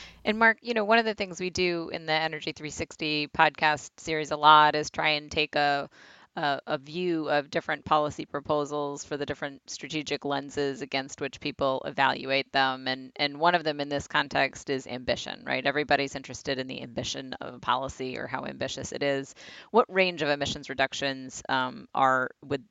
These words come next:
would be achieved over the next couple of decades in these policies?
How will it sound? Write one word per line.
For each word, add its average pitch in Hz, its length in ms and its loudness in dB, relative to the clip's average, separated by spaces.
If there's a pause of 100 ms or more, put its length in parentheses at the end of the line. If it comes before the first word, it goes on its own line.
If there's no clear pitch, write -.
would 139 200 -6
be 143 120 0
achieved 139 540 -6
over 131 180 -4
the 135 100 -6
next 139 300 -2
couple - 260 -8
of - 140 -10
decades - 520 -6
in 120 120 -10
these - 200 -12
policies? - 640 -8